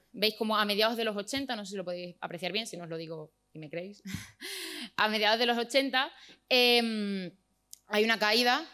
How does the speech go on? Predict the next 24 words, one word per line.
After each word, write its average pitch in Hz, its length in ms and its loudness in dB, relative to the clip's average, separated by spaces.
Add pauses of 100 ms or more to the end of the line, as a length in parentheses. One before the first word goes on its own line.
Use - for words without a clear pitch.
(100)
bastante 196 360 -4
importante 240 600 0 (520)
en 226 160 2
el 254 100 2
que 277 140 2
se, 226 420 0
se 220 180 -4
queda 240 360 4
actualmente 233 1000 2
hasta 214 220 0
el 196 60 0
doce 220 200 -2
por 208 140 0
ciento. 185 440 -2 (180)
Hoy 233 160 2
quizá 269 280 0
estemos 277 580 -4
en 214 140 -4
el 208 80 -4
doce 240 280 -4
o 208 100 -6
incluso 180 360 -8
peor, 165 320 -8 (600)
¿vale? 202 420 0